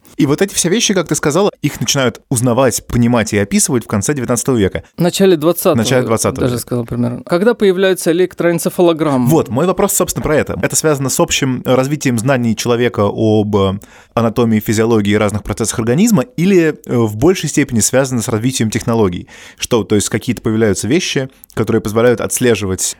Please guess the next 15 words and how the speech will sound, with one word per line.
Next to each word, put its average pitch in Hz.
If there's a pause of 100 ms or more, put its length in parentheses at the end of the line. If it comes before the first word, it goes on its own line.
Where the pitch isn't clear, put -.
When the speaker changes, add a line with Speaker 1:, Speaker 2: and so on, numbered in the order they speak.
(100)
Speaker 1:
например, 104
ту -
же 101
самую 107
электрическую -
активность 95
мозга? 82 (800)
Speaker 2:
Ну, 160
ты 180
знаешь, 202
это 156
одно 156
и 151
то 143
же. 117